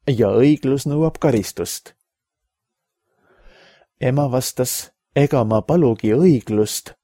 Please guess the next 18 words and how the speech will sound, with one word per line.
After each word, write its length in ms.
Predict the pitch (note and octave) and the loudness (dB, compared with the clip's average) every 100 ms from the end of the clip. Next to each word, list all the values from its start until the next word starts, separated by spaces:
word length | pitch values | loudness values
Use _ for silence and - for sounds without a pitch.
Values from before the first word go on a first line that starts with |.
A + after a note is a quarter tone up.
| B2+ | -2
vaid 280 | A#2+ G#2+ G#2+ | 0 0 0
armu.“ 460 | E3+ A#2 F#2+ - - _ _ _ _ _ _ _ _ _ _ _ _ _ _ - - _ | 0 0 -4 -10 -14 _ _ _ _ _ _ _ _ _ _ _ _ _ _ -20 -20 _
Napoleon 640 | C3 C3 D3+ C#3 A#2 G#2 G#2 | -2 -2 2 4 4 2 -2
nähvas, 640 | A#2+ G#2+ - G2 - - _ _ - | -4 -4 -10 -10 -10 -12 _ _ 2
ta 140 | D3 | 2
ei 120 | D3+ | 4
vääri 260 | F3 C3+ A2 | 4 4 4
armu. 440 | G#2+ G2 F#2 E2+ - _ _ _ _ _ _ _ _ _ _ _ _ _ - - - _ - | 2 0 -4 -10 -14 _ _ _ _ _ _ _ _ _ _ _ _ _ -20 -20 -20 _ -12
Selle 400 | - C#3+ F3+ F3 | -2 0 0 0
peale 380 | C3+ B2 A#2 A2+ | 0 2 2 2
ütles 380 | B2+ - G#2+ - | 0 -2 -2 0
ema 260 | D3 B2 G#2+ | -2 0 -2
midagi, 640 | G#2+ C#3+ D#3 B2 B2+ B2+ - | -2 -2 -2 0 0 -2 -4
mida 320 | B2+ A#2+ G#2+ | -4 0 -2
meilgi 480 | G#2 E3 D3 A2+ A2+ | 0 0 0 0 -2
tasub 300 | B2+ B2+ D3+ | -2 -2 -2
meeles 380 | E3 C3 F#2+ G2 | 0 0 -2 -2
pidada. 460 | - G2+ G2 - | -4 -2 -2 -4